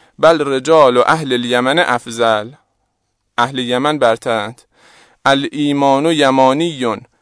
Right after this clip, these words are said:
و الحکمت یمانیتون و لولا الهجرة لکنت امرأ من اهل الیمن.» ایمان یمانی است، حکمت یمانی است و اگر هجرت نبود، من از اهل یمن بودم.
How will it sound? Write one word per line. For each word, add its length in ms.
و 60
الحکمت 680
یمانیتون 1120
و 100
لولا 420
الهجرة 680
لکنت 500
امرأ 500
من 220
اهل 220
الیمن.» 640
ایمان 420
یمانی 560
است، 260
حکمت 560
یمانی 600
است 300
و 120
اگر 320
هجرت 580
نبود، 420
من 220
از 200
اهل 220
یمن 480
بودم. 400